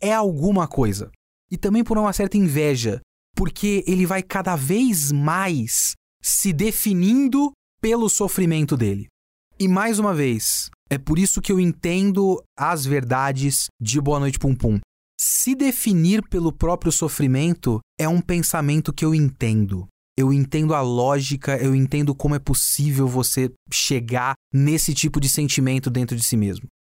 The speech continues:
Às vezes, você chega num ponto que você acha que a única coisa que você tem é esse sofrimento que você sente.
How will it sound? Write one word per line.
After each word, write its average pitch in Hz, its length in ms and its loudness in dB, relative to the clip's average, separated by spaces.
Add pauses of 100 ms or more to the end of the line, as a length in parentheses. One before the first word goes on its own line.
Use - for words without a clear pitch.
(140)
Às 131 280 -2
vezes, 185 580 0
você 151 320 0
chega 147 320 0
num 139 160 0
ponto 147 560 0 (120)
que 151 120 -2
você 139 360 0
acha 135 540 -2 (160)
que - 120 -2
a 139 100 -2
única 202 600 2
coisa 165 420 0
que 151 120 -4
você 147 280 0
tem 131 380 -2 (280)
é 165 100 0
esse 156 280 0
sofrimento 135 600 0
que 135 80 -2
você 123 220 0
sente. 104 400 -4